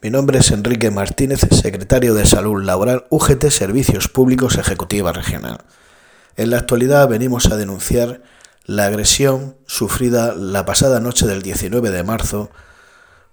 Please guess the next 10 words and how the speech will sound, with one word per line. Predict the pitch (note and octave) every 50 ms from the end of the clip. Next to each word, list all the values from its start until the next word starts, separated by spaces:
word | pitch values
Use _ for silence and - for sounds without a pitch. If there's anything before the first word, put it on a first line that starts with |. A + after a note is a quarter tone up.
| _
por | - A2+ G#2
el | G#2+ A2
equipo | A2 A2 A2+ - C#3+ C3+ B2+ C3+ C3 C3
del | A2+ G#2+
Servicio | G2+ - - G2+ A2+ C#3+ C3 - - B2+
de | A2+
Urgencias | A2 G2+ - A#2+ A2+ - A#2+ A2+
de | G#2
Atención | G2+ F#2+ G2 F#2+ F#2 - A#2+ A#2 A#2+ A#2+
Primaria | - A2+ G2 G2 G#2 G#2+ A2 A2+ A#2+ A#2+ A#2 A2+